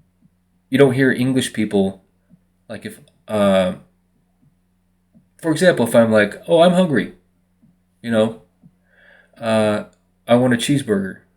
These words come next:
and I'm with an English friend, they're like, No, no, that's not how you say it. You say, Oh, I'm hungry, you know, I want a cheeseburger.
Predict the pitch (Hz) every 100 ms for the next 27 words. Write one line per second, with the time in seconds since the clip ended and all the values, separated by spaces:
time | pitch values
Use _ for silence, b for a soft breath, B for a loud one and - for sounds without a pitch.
0 | _ _ _ _ _ _ _ 113 110 107
1 | 104 107 104 98 120 120 98 - 95 95
2 | 95 92 95 180 185 170 160 143 113 98
3 | 127 147 123 104 101 98 120 131 127 117
4 | 123 107 - 190 180 160 160 156 110 131
5 | 147 117 113 107 170 160 113 110 139 -
6 | 226 160 107 - -